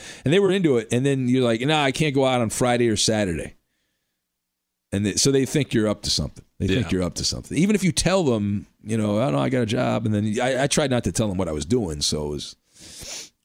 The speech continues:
Speaker 1: one of those deals.
Speaker 2: I mean, you
Speaker 1: Yes?
Speaker 2: y-, you've got spots down here, though. Like, if you wanted to take a date just before the show, I mean, you wouldn't do this, but, like, if you wanted to,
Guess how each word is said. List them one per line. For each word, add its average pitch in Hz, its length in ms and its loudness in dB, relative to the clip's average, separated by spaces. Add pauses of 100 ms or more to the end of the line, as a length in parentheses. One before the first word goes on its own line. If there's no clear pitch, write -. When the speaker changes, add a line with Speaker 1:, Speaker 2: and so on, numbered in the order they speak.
Speaker 1:
one 98 120 -2
of 82 60 -2
those 78 200 -2
deals. 76 320 -6 (1300)
Speaker 2:
I - 60 -12
mean, 156 480 -2 (460)
you 226 720 2 (680)
Speaker 1:
Yes? 131 300 0
Speaker 2:
y-, 180 80 -2
you've 180 160 0
got 277 160 0
spots - 480 0
down 101 260 2
here, 101 160 2
though. 95 260 2
Like, 92 200 0
if 104 80 0
you 139 140 0
wanted 156 320 0
to - 100 -2
take 127 380 0
a 107 80 2
date 104 680 -2
just 110 260 -2
before 107 320 -2
the 92 80 -2
show, 104 300 0
I 131 60 -6
mean, 139 120 0
you 143 120 2
wouldn't 107 200 0
do 143 140 2
this, 104 240 0
but, 117 160 -6
like, 104 160 -4
if 98 80 -8
you 147 140 -2
wanted 131 320 0
to, 95 320 2